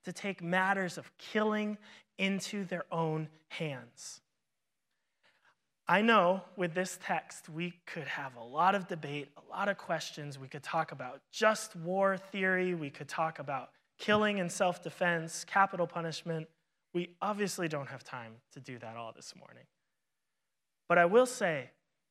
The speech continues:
that any discussion of any of those things must require you to take seriously this verse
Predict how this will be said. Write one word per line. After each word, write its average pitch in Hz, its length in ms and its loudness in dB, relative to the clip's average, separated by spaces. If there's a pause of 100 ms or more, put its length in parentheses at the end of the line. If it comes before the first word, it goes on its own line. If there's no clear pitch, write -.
(120)
that 165 200 -2
any 262 300 4
discussion 180 800 0 (100)
of 147 240 -8
any 185 240 -2
of 190 160 -6
those 147 320 -4
things 127 480 -12 (220)
must 175 500 2
require 165 540 0
you 143 260 -4
to - 160 -16
take 170 320 -6
seriously 196 800 -2
this 147 260 -2
verse 151 600 -8